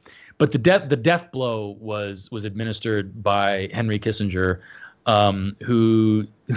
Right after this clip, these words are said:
uh, let me, let me just read the, the, maybe the bit of the, um, the, uh, the Naus book. He says,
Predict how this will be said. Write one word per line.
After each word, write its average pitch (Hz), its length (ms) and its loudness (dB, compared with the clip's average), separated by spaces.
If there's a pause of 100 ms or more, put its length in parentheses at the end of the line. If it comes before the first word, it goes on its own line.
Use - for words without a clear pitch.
uh, 143 380 2
let 147 100 4
me, 170 60 6
let 170 120 8
me 180 80 8
just 165 180 2
read 135 280 4
the, 113 240 2
the, 107 260 0
maybe 117 260 2
the 104 100 2
bit 110 380 4
of 101 240 2
the, 101 260 2
um, 90 540 2 (1400)
the, 104 380 2
uh, 90 340 4 (140)
the 113 80 4
Naus 113 320 2
book. 87 320 -4
He 123 160 -2
says, 120 560 4